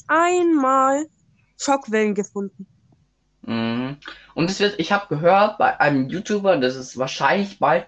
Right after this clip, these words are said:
Speaker 2: eine Batman-Höhle auf der Insel geben wird.
Speaker 1: Ja, ja.
Speaker 2: wird. Ja, ja. Und das hat was mit
Speaker 1: Ja.
Speaker 2: diesem Comic zu tun, der bald verfügbar sein wird wahrscheinlich. Also von Marvel.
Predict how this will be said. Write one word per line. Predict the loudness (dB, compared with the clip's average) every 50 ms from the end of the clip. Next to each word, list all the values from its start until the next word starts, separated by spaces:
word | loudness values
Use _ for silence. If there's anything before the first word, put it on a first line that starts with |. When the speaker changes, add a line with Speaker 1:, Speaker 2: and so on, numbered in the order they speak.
| _ -8
Speaker 2:
eine | -4 -2 -2 -2
Batman-Höhle | -2 -2 0 2 4 4 2 2 0 0 -2 -2 -2 -4 -2 -2 0 2 2
auf | 0 -2 -2
der | -4 -4 -2
Insel | -2 -2 -4 -4 -6 -8 -8
geben | -6 -6 -4 -4 -4 -4 -4 -6 -4 -4 -4 -4 -4 -4 -4
wird. | -2 -2 0 0 0 0 -2 -4 -4 _ _ _ _ _ _ _ _ _ _ _ _ _ -14
Speaker 1:
Ja, | -12 -8
ja. | -6 -4
Speaker 2:
wird. | -2 -2 -2 -4 -4 -2
Ja, | 0 2 4 4 4 4
ja. | 4 2 0 -2 -6 -10 -12 -12 -18 _ _
Und | 0 2 2 4 2 2 2 0
das | 0 0 2
hat | 0 0 0 0
was | -2 -4 -2 -2
mit | -2 -2 -2
Speaker 1:
Ja. | -4
Speaker 2:
diesem | -4 -6 -6 -8
Comic | -4 0 0 2 2 2 0 -2 -6
zu | -12 -12
tun, | -10 -6 -6 -2 -2
der | -2 0
bald | 0 0 0 0 -2
verfügbar | -6 -12 -14 -10 -10 -10 -10 -4 -2 0 0 0 -2
sein | -2 -4 -2 -2 -2
wird | -4 -4 -4 -6
wahrscheinlich. | -8 -8 -8 -8 -6 -6 -4 -4 -4 -6 -8 -8 -6 -8
Also | -8 -6 -6 -8 -8
von | -8 -6 -6 -4
Marvel. | 0 0 2 2 2 0 0 -2 -4 -4 -4